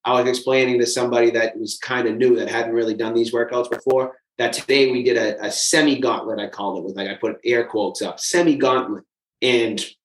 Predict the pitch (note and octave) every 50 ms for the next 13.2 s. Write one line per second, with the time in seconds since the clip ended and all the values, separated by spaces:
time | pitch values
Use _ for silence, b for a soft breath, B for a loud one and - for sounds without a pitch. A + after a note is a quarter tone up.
0 | _ - C3 B2+ B2+ B2+ B2 A#2+ - - - - - - _ _ _ _ - A#2+
1 | A2+ G#2+ G#2 G2+ A#2 G2+ B2+ C3 C3 C3 B2 A2+ A2 A2+ A2+ G#2+ G#2+ A#2+ A#2 G#2
2 | - - - - A#2+ A2+ G#2+ A#2+ A#2+ A#2 A#2 - - A2+ G#2+ G#2 G#2+ A2+ A#2 A2+
3 | A2 G#2+ G#2 G#2 A2 A2+ A2+ G#2 - - _ A#2+ A#2+ B2+ B2+ C3 B2 B2+ B2+ -
4 | - - A#2 - - - - - - C3 B2+ C#3 D3 D#3 D3 E3+ D#3+ E3+ E3+ F3
5 | F#3 F#3 F#3 C3+ A#2 - - - B2+ B2+ B2+ B2 - C#3+ C3 B2 A#2 A#2+ A#2 -
6 | A2 G#2 - - - - - C#3 C#3 C3+ C#3 C3 - B2 B2 B2 A#2+ A#2 G#2+ G#2
7 | A#2+ A#2+ A#2+ G#2 G2+ G#2 G2+ G2+ A2 G#2+ - B B B B B B B2+ B2+ C#3
8 | C#3 C#3 C3 B2+ B2+ B2+ C3+ B2 C3+ C3 B2+ C3 C#3 B2+ C3+ B2+ B2+ B2+ B2 A2+
9 | A#2 A#2 A#2 B2 B2+ A#2+ - - - C3 B2+ B2+ A#2+ A#2 A2+ A2+ - - - A#2
10 | A#2+ A#2 A2 G#2+ G#2+ G#2 G2+ A#2 C3 B2 A#2+ A#2+ A2 G#2 G2+ - - A#2 A2+ A2
11 | G#2+ B B B B _ _ _ _ B2 C3 C#3+ D#3 D#3+ D#3 - - C#3+ C#3+ C#3+
12 | C3+ C3 B2 B2+ - C#3 C#3 C3+ C3+ A#2+ A#2 A#2 A2 G#2+ G#2+ G#2 G#2 A#2 A#2 A2+
13 | A2 A2 -